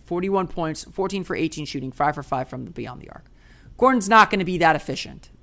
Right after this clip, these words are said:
every night. That's, that, that's, the, the effective field goal percentage is off the chart. Let's, you know, I can run that real fast. You know, a ninety-one point seven percent effective field goal percentage,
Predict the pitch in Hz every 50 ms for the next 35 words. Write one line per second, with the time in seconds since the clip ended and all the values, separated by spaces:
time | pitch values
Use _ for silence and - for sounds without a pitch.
0 | _ - - - 165 165 143 151 143 135 135 - - - - - - - 147 151
1 | - - - - - - - 156 156 - - - 160 156 - - - - - -
2 | - - - - - - - _ - - - - - - - - - - - 170
3 | - - - 180 175 - 233 233 226 214 196 - 196 190 170 151 170 151 - 165
4 | 156 - 170 151 147 143 139 131 - - - 139 135 135 131 127 - - - -
5 | 135 135 - - - - - - - - - - - - - - - - - -
6 | 139 135 - - - - - - - - - - - 127 - - 190 - - -
7 | - - - 135 131 120 - 127 131 131 123 120 120 131 - - 123 123 - -
8 | - 117 - - - - - - - - - - - - - - - - - -
9 | - - 147 151 143 - - - 143 143 135 131 - - _ _ _ _ _ -
10 | 180 190 208 214 220 196 185 196 190 180 147 - 196 175 - - 175 165 160 151
11 | - 143 - - 143 139 131 - 139 139 - 131 - - 131 127 131 127 123 -
12 | 123 - 123 123 123 123